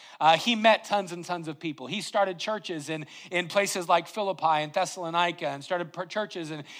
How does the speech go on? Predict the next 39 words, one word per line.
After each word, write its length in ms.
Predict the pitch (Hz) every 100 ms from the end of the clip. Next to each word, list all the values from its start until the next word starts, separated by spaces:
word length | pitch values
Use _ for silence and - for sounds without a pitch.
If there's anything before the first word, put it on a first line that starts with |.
| 214
in 180 | 190 185 190
Ephesus 640 | 208 202 165 170 151 143
and, 140 | 165 160
and 200 | 151 151
helped 280 | 170 196
start 240 | - 190 180
churches, 460 | 208 - 202 170 - - -
uh, 280 | 175 170 175
e-, 340 | 175 180 160
even 180 | 185 190
though 80 | 185
he 80 | 185
didn't 200 | 190 175
travel 360 | - 202 208
to 80 | 170
certain 300 | 156 190 165
places. 420 | 156 170 165 156
He 140 | 156 165
helped 180 | 180 -
start 180 | 196
a 60 | 190
church 300 | - 233 208
in 80 | 175
Colossae 640 | 180 180 190 190 - 185
and 140 | 160 143 - 208
different 320 | 208 214 202
things 260 | 214 202 175
like 220 | 175 165
that 180 | 190 180
in 100 | 165
Galatia 540 | 165 170 190 180 -
and 260 | 170 160 139 - -
all 200 | 170 196
these, 240 | 214 185 151
Corinth 480 | - 214 196 180 165
where 100 | 170
we're 140 | 165
looking, 340 | 165 190 190
in 120 | 160